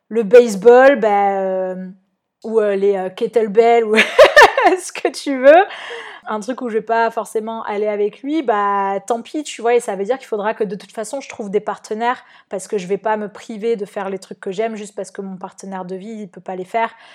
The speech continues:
Et donc voilà, je pense que c'est sain de toute façon comme démarche pour pas mettre toute cette responsabilité, tout le poids sur l'autre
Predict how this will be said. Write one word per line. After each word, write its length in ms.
Et 100
donc 120
voilà, 220
je 80
pense 140
que 100
c'est 140
sain 280
de 80
toute 80
façon 340
comme 300
démarche 440
pour 120
pas 140
mettre 220
toute 180
cette 160
responsabilité, 640
tout 160
le 100
poids 200
sur 240
l'autre 260